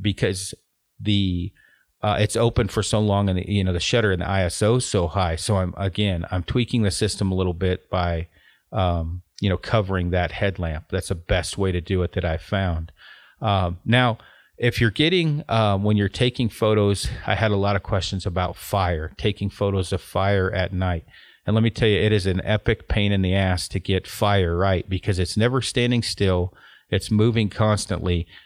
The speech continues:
especially if you're trying to get someone sitting beside the fire. Um, you know, 'cause then you have to have them stay still, and it's,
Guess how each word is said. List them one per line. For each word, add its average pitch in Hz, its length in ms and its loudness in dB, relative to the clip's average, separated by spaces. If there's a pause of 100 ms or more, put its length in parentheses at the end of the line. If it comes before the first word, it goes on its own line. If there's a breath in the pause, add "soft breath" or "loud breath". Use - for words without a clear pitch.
(120)
especially - 680 0
if 110 120 -4
you're 98 80 -2
trying 123 240 0
to 101 80 0
get 98 180 -4
someone 107 400 0
sitting 101 360 -2
beside 98 520 -2
the 120 80 -6
fire. 151 480 -2 (640 loud breath)
Um, 95 500 2
you 117 80 4
know, 107 80 4
'cause 101 160 -2
then 147 140 0
you 139 100 4
have 131 140 -2
to 123 80 -2
have 113 240 2
them 123 220 2
stay 95 300 -2
still, 92 460 -2
and 90 80 0
it's, - 220 -4